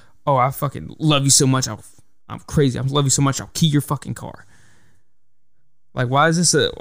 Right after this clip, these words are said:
I, when did this become a thing where, like, acting crazy is, like, they're like, "Oh, it's cute, it's cute to act crazy"? Uh, he,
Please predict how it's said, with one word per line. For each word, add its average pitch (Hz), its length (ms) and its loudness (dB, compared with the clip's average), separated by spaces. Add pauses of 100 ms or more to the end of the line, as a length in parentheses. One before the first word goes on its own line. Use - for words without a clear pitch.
(100)
I, 147 280 2
when 151 200 4
did 185 80 4
this 165 120 2
become 156 240 2
a 131 40 0
thing 143 200 -2
where, 131 100 -2
like, - 160 -8 (160)
acting 139 340 -2
crazy 127 560 2 (1160)
is, 131 260 2
like, 117 220 -8
they're 139 200 0
like, 123 140 2
"Oh, 147 140 2
it's 135 100 -2
cute, 139 420 -2
it's 143 200 -4
cute 151 260 -6
to 131 140 -4
act 127 100 -12
crazy"? 135 400 -6 (560)
Uh, - 160 -18 (1200)
he, 139 320 0